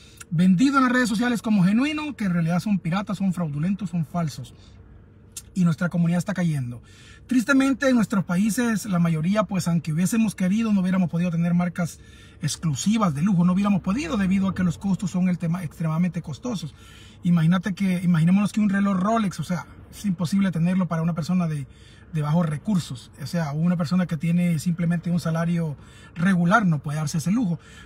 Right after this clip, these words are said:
Pero en las redes sociales estamos encontrando, eh, literalmente ofertas, gangas. Nuestra comunidad está cayendo. Hay mucha gente que está lucrándose de eso. Acaban de agarrar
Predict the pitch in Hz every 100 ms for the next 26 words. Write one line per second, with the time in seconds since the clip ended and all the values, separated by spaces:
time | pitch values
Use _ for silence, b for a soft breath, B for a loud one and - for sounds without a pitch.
0 | - 269 302 311 277 233 233 285 262 277
1 | 302 247 269 277 277 233 208 254 262 269
2 | 262 262 262 196 190 180 160 151 160 165
3 | 180 160 185 208 226 254 247 226 156 131
4 | 165 180 185 170 135 127 139 180 185 151
5 | 131 B B B B - 160 - 175 170
6 | 165 175 185 170 147 139 127 117 B B
7 | B 165 196 220 226 226 185 208 208 190
8 | 190 202 190 170 156 170 208 226 - 175
9 | 190 190 170 185 196